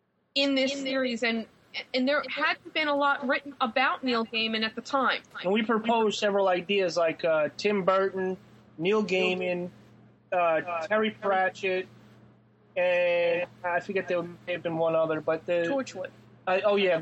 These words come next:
Speaker 2: we were gonna do a Torchwood follow-up to the Doctor Who book, and they wanted the, the publisher wanted to go with, um, Neil Gaiman first.
Speaker 1: And, and within a very short period of time after we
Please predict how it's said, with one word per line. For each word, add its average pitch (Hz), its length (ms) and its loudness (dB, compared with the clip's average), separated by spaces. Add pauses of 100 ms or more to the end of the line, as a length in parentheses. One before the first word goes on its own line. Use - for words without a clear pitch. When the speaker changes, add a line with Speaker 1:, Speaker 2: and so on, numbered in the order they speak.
Speaker 2:
we 190 100 0
were 196 80 2
gonna 196 180 2
do 196 120 4
a 185 40 2
Torchwood 196 600 0 (140)
follow-up 165 480 0
to 175 80 -2
the 165 100 0
Doctor 165 300 -2
Who 170 160 -2
book, 147 240 0 (720)
and 165 140 2
they 180 80 4
wanted 185 440 2
the, 175 160 0 (100)
the 185 100 0
publisher 185 440 0
wanted 170 220 0
to 170 80 0
go 165 180 2
with, 165 320 -2
um, 147 560 2 (640)
Neil 165 240 2
Gaiman 160 320 0 (200)
first. - 220 -20 (1500)
Speaker 1:
And, 226 340 -2
and 233 180 -6
within 262 340 0
a 254 40 2
very 254 300 2
short 285 500 -2
period 277 220 -2
of 233 160 -4
time 247 300 0
after 233 240 -4
we 220 80 -8